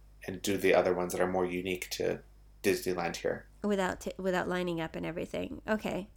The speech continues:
Speaker 1: Yeah, yeah. But Blue Bayou is good. It, like, if you want something familiar, if you've been to the ones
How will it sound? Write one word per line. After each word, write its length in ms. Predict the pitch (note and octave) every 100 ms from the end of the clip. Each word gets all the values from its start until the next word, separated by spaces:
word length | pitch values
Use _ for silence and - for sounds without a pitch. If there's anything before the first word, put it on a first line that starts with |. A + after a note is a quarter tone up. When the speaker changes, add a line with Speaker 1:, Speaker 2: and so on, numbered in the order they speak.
| -
Speaker 1:
Yeah, 300 | G2+ F2 - - - - -
yeah. 200 | G2+ D#2 - - - - - - - -
But 320 | A#2 G#2+ -
Blue 140 | B2+ C3
Bayou 400 | C3 B2+ C3 A#2+
is 160 | C3
good. 300 | - B2 G2 G#2
It, 140 | G2+
like, 120 | A#2+
if 140 | C3+ C#3
you 60 | D3
want 140 | E3
something 200 | F3 C3+
familiar, 460 | - G#2+ A2+ C#3 B2+
if 120 | G#2
you've 100 | F#2+
been 140 | G#2+
to 80 | A2
the 120 | A#2
ones 600 | G#2 G#2 G#2 G#2+ A2 -